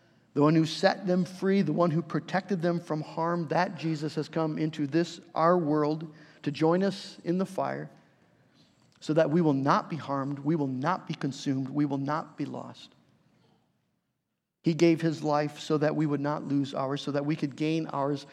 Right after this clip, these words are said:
forever and ever and ever. And he is the evidence par excellence that we are precious in the sight of God. You cannot look at the cross of Jesus Christ, where he died for you, the sinner, and doubt that God loves you. He loves you.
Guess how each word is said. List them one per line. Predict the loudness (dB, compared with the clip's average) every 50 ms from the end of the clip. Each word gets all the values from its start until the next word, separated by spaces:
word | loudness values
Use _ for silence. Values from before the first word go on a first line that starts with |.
| -20 -10
forever | -6 -4 0 0 0 0 0 -2 -2
and | -2 -2 0
ever | -2 -2 -2 -2 -4 -4
and | -4 -2
ever. | -2 -4 -4 -4 -8 -14 -14 -20 -20 -20 _ _ _ _ _ _ _ _ _ _ _ _ _ _ _ _ _ _ _ _ _ -2
And | -2 0
he | 2 4 4 6 6
is | 6 4 4
the | 4 0 0 4 4
evidence | 4 4 4 2 -2 -2 -6 -8 -10 -14
par | -2 2 6 8 8
excellence | 8 6 4 0 0 0 0 -2 -4 -8 -10 -14 -14 -16 -18 -20 _
that | _ 2 2 2
we | 2 0 0 2
are | 2 0
precious | -2 -4 -10 -4 -2 -2 -2 -2 -6 -10 -10 -10 -10 -8
in | -6 -4 -4
the | -4 -4
sight | -2 -4 -4 -2 -2
of | -4 -4 -2
God. | -2 -2 -2 -4 -6 -12 -12 -8
You | -8 -6
cannot | -2 -2 -2 0 0 0 -2 0
look | -2 -2 -2
at | -2 -4 -4
the | -6
cross | -4 -2 0 0 0 -2 -6
of | -8 -4
Jesus | -2 -2 -2 -2 -6 -4
Christ, | -4 -2 -2 -2 -4 -8 -16 -20 -4 -2
where | 0 0
he | 0 0
died | 0 4 6 6 6 4 0
for | -2 -6 -2
you, | -2 -2
the | -2 -2
sinner, | -6 -4 -4 -4 -4 -4 -6 -8 -14 -14 -6 -4
and | -4 -2 0
doubt | 0 -2 -2 -2 -4
that | -6 -8 -6
God | -4 -4 -4 -4 -4
loves | -6 -6 -6 -10 -12 -14
you. | -14 -16 -16 -20 _ _ _ _ _ _ _ _ _ _ _ _ _ _ _ _ _ _ _ _ _ _ _ _ _ _ _ _ _ _ _ _ _ _ _
He | 0 2 4
loves | 4 6 6 4 4 2 -2 -8 -12 -12
you. | -14 -14